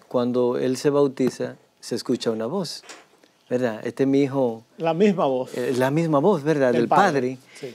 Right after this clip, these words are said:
Speaker 1: Del Padre. Para el inicio de la misión, pero también ya cuando está concluyendo la misión, que eso es muy previo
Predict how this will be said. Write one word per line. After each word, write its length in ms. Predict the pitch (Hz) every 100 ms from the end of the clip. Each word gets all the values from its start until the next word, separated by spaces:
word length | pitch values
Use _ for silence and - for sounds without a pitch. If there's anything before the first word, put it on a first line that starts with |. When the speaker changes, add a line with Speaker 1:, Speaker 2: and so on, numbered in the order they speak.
| -
Speaker 1:
Del 180 | 127 123
Padre. 460 | 180 175 131 127 123 - _ -
Para 200 | 147 143
el 100 | 143
inicio 400 | 139 170 196 226
de 80 | 214
la 100 | 208
misión, 480 | 208 160 160 139 123
pero 200 | 135 131
también 280 | 131 139 160
ya 120 | 170
cuando 400 | 165 156 147 131
está 260 | 147 - 156
concluyendo 840 | 180 170 170 143 160 151 127 131 - - - -
la 160 | 131
misión, 540 | 135 127 175 175 147 170
que 300 | 135 131 -
eso 200 | 135 160
es 140 | 147 -
muy 240 | 160 170
previo 540 | 156 170 147 139 156